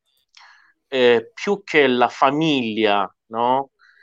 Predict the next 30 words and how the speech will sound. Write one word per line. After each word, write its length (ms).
Eh, 640
in 240
quel 320
periodo 1000
que-, 240
ciò 240
che 180
era 160
alla 220
base 420
della 240
società 800
e 120
che 200
poi 220
mo-, 200
noi 300
ritroveremo 880
anche 640
nel 160
periodo 440
post-islamico 1200
per 180
certe 380
ragioni, 720
è 180
questa 340
cosa 420
della, 1040
della 240